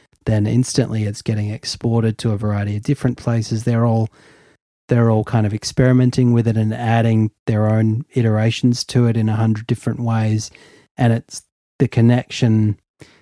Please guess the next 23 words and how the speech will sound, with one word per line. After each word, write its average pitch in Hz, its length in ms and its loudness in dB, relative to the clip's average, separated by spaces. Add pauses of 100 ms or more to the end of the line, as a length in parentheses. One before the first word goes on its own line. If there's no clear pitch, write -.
(140)
with 123 140 -4
that 113 180 -2
particular 127 500 0
place 110 580 0
and 110 120 2
its 117 160 -6
capacity 117 640 0
to 110 60 -2
kind 107 260 0
of 104 120 -6 (1080)
incubate 120 640 2
into 110 320 0
a 107 60 2
mature 107 480 0
form 107 380 0
that's - 200 -4
identified 110 560 -2
with 107 120 -4
that 110 200 -6
place 104 480 -4 (160)
is 110 180 -4
lost. 120 560 -2 (160)
So 135 400 4